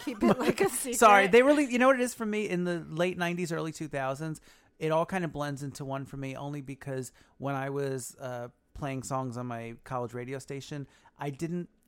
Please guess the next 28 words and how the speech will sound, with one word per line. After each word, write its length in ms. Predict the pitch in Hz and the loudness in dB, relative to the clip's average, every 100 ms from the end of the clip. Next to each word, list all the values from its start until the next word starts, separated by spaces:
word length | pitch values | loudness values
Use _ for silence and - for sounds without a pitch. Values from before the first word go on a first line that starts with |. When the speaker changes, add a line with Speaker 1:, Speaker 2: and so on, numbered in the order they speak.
| - | -4
Speaker 2:
I 100 | 170 | -2
don't 140 | 185 | -2
recall, 500 | 190 - 180 170 165 | -6 -6 0 2 2
like, 120 | 156 - | -2 -8
which 280 | 160 - - | -10 -10 -14
tracks 520 | - 180 165 - - - | -6 -6 -6 -12 -18 -20
certain 400 | - 175 147 156 | -10 -8 -8 -10
albums 400 | 135 143 143 139 | -6 -6 -6 -10
are 80 | 139 | -10
from 380 | - 139 135 135 | -6 -6 -6 -8
regarding 380 | 143 139 143 135 | -6 -2 -2 -2
Built 200 | 131 - | -6 -10
to 60 | |
Spill, 240 | 123 - 123 | -14 -8 -8
'cause 200 | - 131 | -8 -10
they 180 | 143 139 | -6 -6
all 100 | 147 | -6
kind 220 | - 156 | -8 -12
of 80 | 127 | -10
sounded 480 | - 139 135 131 127 - | -8 -8 -6 -10 -12 -14
Speaker 1:
Yeah. 260 | 196 151 151 | -12 -12 -14
Speaker 2:
similar 560 | - 214 208 175 147 131 | -6 -2 0 0 -2 -4
in 100 | 127 | -8
a 40 | |
sense. 520 | - 131 101 98 - _ | -10 -10 -12 -16 -20 _
Speaker 1:
Yeah. 160 | 196 151 | -14 -12
Speaker 2:
You 80 | 143 | -10
know, 220 | 135 131 | -10 -10